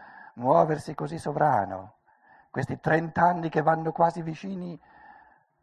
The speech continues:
all'eternità, alla, al riposo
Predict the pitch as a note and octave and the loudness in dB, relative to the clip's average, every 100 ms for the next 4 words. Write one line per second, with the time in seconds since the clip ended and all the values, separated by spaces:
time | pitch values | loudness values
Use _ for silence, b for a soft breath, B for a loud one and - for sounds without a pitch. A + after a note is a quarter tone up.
0 | _ _ _ _ _ _ _ _ C#3+ D3 | _ _ _ _ _ _ _ _ 6 6
1 | D#3+ F3+ D#3 D#3 - C#3+ G2 - - - | 2 -2 -4 -6 0 0 0 -4 -6 -2
2 | B2+ C3 B2+ - B B C#3 C#3+ C3+ D3 | 0 0 -4 -6 B B -10 -6 -4 -4
3 | D3+ C#3 F3 F3 F3 E3 E3 D#3+ D#3+ - | -4 2 4 6 4 0 0 0 -2 -4